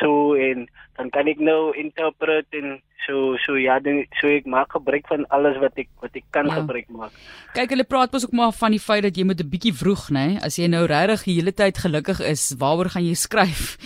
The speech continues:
Speaker 1: <laughs>
Speaker 2: So,
Speaker 1: Ja.
Speaker 2: dit is 'n, dit is maar 'n ding, daar is kwessies in die lewe wat 'n mens moet aanspreek.
Speaker 1: Ja, reeds ja. 'Cause jy is altyd net gelukkig hier, dis ook nie altyd net sad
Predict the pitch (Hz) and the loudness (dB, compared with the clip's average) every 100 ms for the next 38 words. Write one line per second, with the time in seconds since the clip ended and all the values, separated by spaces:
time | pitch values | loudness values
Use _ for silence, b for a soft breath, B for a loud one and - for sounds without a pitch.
0 | B B - 208 240 226 - - 240 214 | B B 0 4 8 8 8 2 2 2
1 | 220 202 165 185 226 - 220 190 208 226 | 4 2 2 -4 -4 0 2 2 4 6
2 | 226 190 160 190 - 226 202 214 220 170 | 6 4 2 0 -2 -2 -2 -2 0 0
3 | 175 185 202 175 165 180 170 165 170 - | 0 0 0 -2 0 0 0 0 -4 -2
4 | 147 - - 95 - - _ _ _ _ | -2 -4 -10 -12 -14 -20 _ _ _ _
5 | _ _ _ 123 131 135 120 131 147 - | _ _ _ -4 0 0 0 -2 -2 -4
6 | 135 110 - _ _ _ _ - 135 123 | -6 -6 -8 _ _ _ _ -2 -2 0
7 | 131 185 156 156 151 143 127 139 - 131 | 2 2 4 2 0 -8 -6 -6 -4 -2
8 | 123 - 135 - 135 131 120 143 135 143 | -4 -2 -4 -2 -2 -2 -4 -8 -4 2
9 | 135 139 143 120 127 - - 143 131 131 | 2 2 -4 -6 -6 -6 -6 -2 2 0